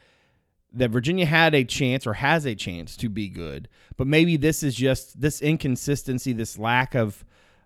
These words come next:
of, um, you know, lack of synergy between the, the, the offense getting going at times and the defense being able to dial in. Maybe that's just sort of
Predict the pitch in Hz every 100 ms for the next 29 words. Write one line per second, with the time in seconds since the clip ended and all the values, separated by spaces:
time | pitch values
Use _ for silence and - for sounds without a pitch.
0 | - 123 107 101 107 104 101 101 98 -
1 | _ _ _ _ _ _ _ _ _ _
2 | 117 101 95 120 127 117 101 - 170 151
3 | 127 117 - 131 117 110 80 104 107 -
4 | 113 - 131 139 135 120 131 120 117 120
5 | 117 - 127 117 104 95 110 110 113 -
6 | 113 110 107 104 104 104 127 123 110 -
7 | _ _ - 151 175 160 156 160 - 165
8 | 135 107